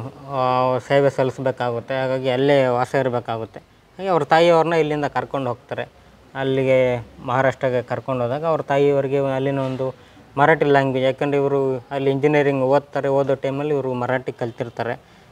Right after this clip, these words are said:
ಹಾಗೆ ಇಂಗ್ಲೀಷ್ನು ಕಲ್ತಿರ್ತಾರೆ. ಹಾಗೆ ಅವ್ರ ತಾಯಿಯವ್ರಿಗೆ ಗೊತ್ತಿರೋದಿಲ್ಲ English ಮತ್ತು ಮರಾಠಿ ಭಾಷೆ ಗೊತ್ತಿರೋದಿಲ್ಲ. ಮತ್ತು ಅಲ್ಲಿ ನಮ್ಮ ಪೂನಾ ವೆದರ್ ಅವ್ರ ತಾಯಿಯವ್ರಿಗೆ set ಆಗೋದಿಲ್ಲ.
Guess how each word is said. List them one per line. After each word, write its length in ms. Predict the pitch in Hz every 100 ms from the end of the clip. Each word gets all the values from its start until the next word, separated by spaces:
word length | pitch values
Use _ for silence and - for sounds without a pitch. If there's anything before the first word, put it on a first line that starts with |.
| -
ಹಾಗೆ 180 | 143 156
ಇಂಗ್ಲೀಷ್ನು 440 | 147 147 143 139
ಕಲ್ತಿರ್ತಾರೆ. 580 | - 123 123 113 117 113
ಹಾಗೆ 320 | 135 - 143
ಅವ್ರ 160 | 165 139
ತಾಯಿಯವ್ರಿಗೆ 520 | 139 151 151 147 143
ಗೊತ್ತಿರೋದಿಲ್ಲ 720 | 127 120 - 123 120 117 113 - 160
English 480 | 127 120 113 120
ಮತ್ತು 320 | 117 107 123 - - _ _
ಮರಾಠಿ 320 | 127 127 135 131
ಭಾಷೆ 300 | 123 117 123
ಗೊತ್ತಿರೋದಿಲ್ಲ. 580 | 120 117 120 113 120
ಮತ್ತು 540 | 127 120 110 - 131 - _ _ -
ಅಲ್ಲಿ 200 | 135 135
ನಮ್ಮ 360 | 127 123 120
ಪೂನಾ 420 | 113 - 147 139
ವೆದರ್ 360 | 127 127 139 135
ಅವ್ರ 200 | 131 123
ತಾಯಿಯವ್ರಿಗೆ 880 | - 123 127 123 120 120 110 _ _ _ -
set 200 | 120 127
ಆಗೋದಿಲ್ಲ. 340 | 120 117 117